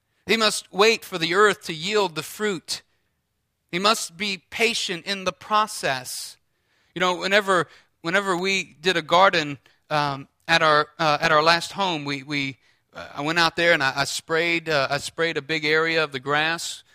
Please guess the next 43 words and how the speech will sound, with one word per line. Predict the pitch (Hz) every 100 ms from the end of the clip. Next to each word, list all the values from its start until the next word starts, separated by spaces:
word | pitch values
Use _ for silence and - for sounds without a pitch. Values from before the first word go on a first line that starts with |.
| _
where | - 147 139
I |
wanted | 139 156 147
to | 135
kill | - 170
the | 151
grass, | 131 147 156 165 - - - _ _ -
um, | 135 131 131
and | 139
I | 135
let | 131 156 165
it | -
completely | 139 120 - 160 156 160 147
die. | 147 156 170 185 - _ _ _
And | 127 135
then | 151
I | 165
went | 143 151 180
and | 160
I | 131 123
scraped | 135 - 170 165
all | 165 165
that | 160 143
grass | 160 156 147 170
up | 165 175
and | 135 127 127
got | 147 151
it | 139
out, | 147 165
and | 151 135
I, | 127 - - -
I |
just | 143 151 -
made | 151 151 160 143
the |
soil | 135 - 165 165 151
bare. | 135 147 151 120
There | 120 123
was | 123
nothing | 147 165 180 165
there | 160 165
but | 151 127
just | 135 135 -